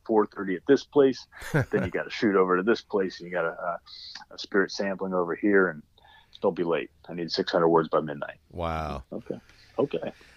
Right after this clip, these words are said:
Speaker 2: So you just go do what you gotta do, brother. What are you smoking these days? 'Cause I saw some pictures of you on Instagram the other day, and it, it looks like you're smoking a log.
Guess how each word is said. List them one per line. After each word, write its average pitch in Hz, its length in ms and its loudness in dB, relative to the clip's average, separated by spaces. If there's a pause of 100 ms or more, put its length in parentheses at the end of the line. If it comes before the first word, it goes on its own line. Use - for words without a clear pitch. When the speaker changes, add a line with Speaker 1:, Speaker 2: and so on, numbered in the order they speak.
(100)
Speaker 2:
So - 120 -4
you 139 80 0
just 98 260 -4
go 117 120 4
do 120 240 4
what 135 200 -2
you 104 60 -12
gotta 120 200 4
do, 131 220 4
brother. 101 320 2 (760)
What 165 200 4
are 185 60 0
you 160 180 -2
smoking 135 460 -2
these 117 200 -2
days? 90 320 0
'Cause 95 180 -8
I 117 80 0
saw 131 340 -2
some 101 260 -6
pictures 98 360 -4
of 90 140 -4
you 95 120 0
on 85 80 -2
Instagram 85 540 -6
the 82 60 -4
other 78 140 -4
day, 80 320 -4
and 78 80 -4
it, 82 180 -8
it 90 200 -10
looks 117 360 -6
like 92 220 -4
you're 82 140 -8
smoking 92 560 -6
a 69 100 -6
log. 69 680 -6